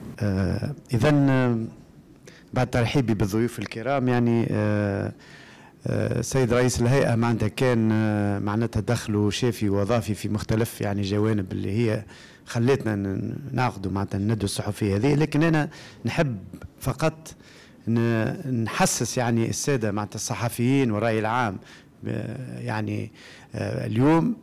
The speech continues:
بحاجة معينة اللي هي في حقيقة الأمر هي اللي دعاتنا باش نعقدوا الندوة الصحفية هذه. نحن أعضاء الهيئة معناتها والسيد رئيس الهيئة،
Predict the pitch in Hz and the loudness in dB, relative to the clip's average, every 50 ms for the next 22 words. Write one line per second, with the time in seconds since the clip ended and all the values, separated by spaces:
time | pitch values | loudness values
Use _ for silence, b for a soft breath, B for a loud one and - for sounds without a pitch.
0 | - - 113 - - - 165 127 107 113 104 107 107 104 107 95 95 101 110 - | -12 -12 -8 -6 -2 0 0 2 2 0 0 0 -2 -2 -2 -4 -4 -8 -12 -16
1 | - B B B B B B - - - - - - - 143 135 131 123 143 180 | -20 B B B B B B -20 -20 -20 -20 -14 -6 -2 0 2 2 4 4 6
2 | 175 170 151 - - 147 - 160 143 - 147 127 131 131 147 175 175 165 147 151 | 6 4 4 2 0 -2 -2 -2 -4 -4 -4 -4 -4 0 2 2 2 4 4 4
3 | 185 190 180 160 151 139 120 139 139 165 185 180 - 165 151 120 - - 151 165 | 4 2 2 2 2 2 2 2 2 2 2 0 0 -2 -2 -2 -2 -2 0 0
4 | 170 - - 131 143 139 139 135 143 135 113 117 107 - - - - 117 - - | 0 0 0 0 2 2 4 4 2 2 0 -2 -2 -4 -6 -6 -6 -6 -4 -4
5 | 107 - - - - - - - B B B B B B B B 143 160 165 165 | -4 -4 -4 -6 -8 -10 -14 -14 B B B B B B B B 0 2 2 2
6 | 160 - - 143 151 147 - - - 135 123 127 160 185 - - 170 170 165 170 | 2 2 2 2 2 4 4 4 4 2 4 4 4 4 4 4 4 4 2 2
7 | 143 131 139 131 143 131 123 - 147 135 127 113 117 120 123 123 117 117 135 139 | 2 0 0 0 0 -2 -2 0 0 0 0 0 0 0 0 0 0 0 -2 -2
8 | 113 - 110 113 143 170 - - 156 - | -2 -2 0 2 2 2 2 2 -2 -4